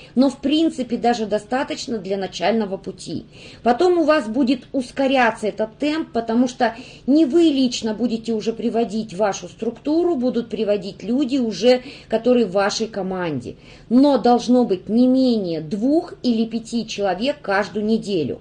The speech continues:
Только тогда вы сможете действительно быстрее переброситься через ту планку, где вот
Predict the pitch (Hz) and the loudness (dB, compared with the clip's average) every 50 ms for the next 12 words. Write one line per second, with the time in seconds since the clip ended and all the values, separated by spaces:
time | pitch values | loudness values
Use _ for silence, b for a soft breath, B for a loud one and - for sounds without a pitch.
0 | B B B B B B B B - 262 294 294 247 311 294 - 302 294 294 262 | B B B B B B B B 2 2 2 4 2 0 0 2 0 -2 -2 0
1 | 233 294 277 262 226 196 214 - - 233 240 247 247 233 240 - 190 175 220 220 | 0 2 2 2 2 0 -2 -4 0 2 2 2 2 0 -2 -12 -8 -8 -8 -8
2 | - - 285 320 320 - 277 240 226 214 185 - B B B B B B B B | -4 -4 -4 -4 -2 -2 -2 0 0 0 -2 -4 B B B B B B B B
3 | 165 170 208 302 294 - - - 277 247 277 285 285 269 254 202 170 175 139 110 | -4 2 2 2 2 2 -2 -4 0 2 4 4 4 4 2 2 2 0 0 0
4 | B B B B B - 269 285 277 294 262 214 196 - - - - - 202 190 | B B B B B 4 4 6 6 4 2 0 -6 -14 -20 -20 -14 -10 0 2
5 | 247 269 294 302 277 - 254 233 226 - 202 - - 247 226 240 240 - 262 247 | 4 4 6 4 4 4 2 0 0 -2 -6 -4 -2 -2 -2 -2 -2 0 -2 -2
6 | - - 220 254 269 302 349 370 370 - 240 202 180 185 175 214 247 220 214 214 | -2 0 0 0 2 2 0 -2 -2 -4 -6 -4 -4 -4 0 0 2 2 2 -2
7 | - - | -4 -6